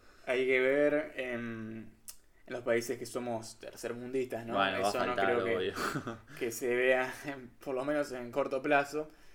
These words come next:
Speaker 1: eh, ya que, bueno, como mencionamos, <laughs> viste lo que es la infraestructura para que se pueda hacer algo en un lugar acá
Speaker 2: Falta
Speaker 1: y sea
Speaker 2: mucho.
Speaker 1: viable, eh, es impresionante lo que <laughs> falta, ¿no?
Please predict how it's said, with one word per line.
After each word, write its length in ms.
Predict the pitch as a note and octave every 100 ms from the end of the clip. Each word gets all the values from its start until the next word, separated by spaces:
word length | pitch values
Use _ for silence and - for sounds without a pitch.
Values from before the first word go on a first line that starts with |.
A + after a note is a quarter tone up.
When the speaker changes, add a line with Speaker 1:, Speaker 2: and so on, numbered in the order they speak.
| - - -
Speaker 1:
eh, 600 | - A#2 A2 G#2+ A2 A2 A2
ya 160 | B2+ A#2+
que, 100 | B2+
bueno, 260 | C3 B2
como 100 | A#2
mencionamos, 640 | A#2+ A#2+ C3 C#3+ C#3+ C3 A#2
<laughs> 40 | -
viste 200 | C3 B2
lo 120 | A#2+
que 60 | B2
es 40 |
la 80 | B2
infraestructura 800 | A#2+ C3 - C3 - C#3+ C#3 B2+
para 180 | A#2+ A#2
que 160 | A#2
se 220 | A2+ A#2 A2+
pueda 180 | C3+
hacer 220 | B2+ C3+ C3
algo 280 | C3 B2+
en 100 | A#2+ B2+
un 80 |
lugar 240 | B2 C3 B2+
acá 140 | A#2
Speaker 2:
Falta 160 | C3+ C3+
Speaker 1:
y 60 | G2+
sea 200 | A#2 C3
Speaker 2:
mucho. 120 | A#2+
Speaker 1:
viable, 680 | B2 C3 C#3+ D3 C#3+ B2 A2+
eh, 60 | A2 - - - - - - - - -
es 260 | - A2+ -
impresionante 720 | A2 A2 A2 A2 G#2+ A2 G#2+ G2+
lo 120 | A2+
que 100 | A2
<laughs> 20 |
falta, 420 | G#2+ - B2+ A#2 -
¿no? 160 | -